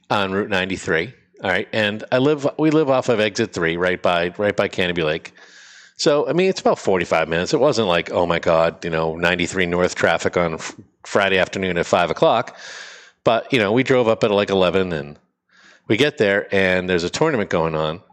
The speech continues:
And luckily for us, it happened to be the pro who was checking us in. His name is, uh, Taylor, Taylor Simpson. Great, great kid. I mean, he's a kid to me. I'm, you know, everybody's a kid to me.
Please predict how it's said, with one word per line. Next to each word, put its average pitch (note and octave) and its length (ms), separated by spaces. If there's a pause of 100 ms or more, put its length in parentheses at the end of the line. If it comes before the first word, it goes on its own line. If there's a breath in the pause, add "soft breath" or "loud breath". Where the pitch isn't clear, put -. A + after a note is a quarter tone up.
(520)
And E2+ 520
luckily D3 360
for C#3 200
us, G#2 320 (420)
it G2 260
happened A#2+ 360
to F#2+ 60
be G#2+ 160
the F2+ 120
pro F#2+ 460 (240)
who F#2+ 220
was F2+ 320 (480)
checking G2 360
us D#2+ 160
in. D#2+ 220
His E2+ 220
name F2 240
is, D#2 80
uh, D#2+ 320
Taylor, F2 420 (140)
Taylor F#2 280
Simpson. C3 500 (800 loud breath)
Great, C#3 380
great C3 260
kid. A#2+ 320 (160)
I G2 60
mean, F#2 140
he's F2+ 120
a F2+ 40
kid F2 220
to F2 80
me. F2 200
I'm, E2+ 340 (360)
you - 60
know, - 180
everybody's D#2+ 580 (260)
a G2+ 100
kid G#2 220
to F2+ 100
me. E2 200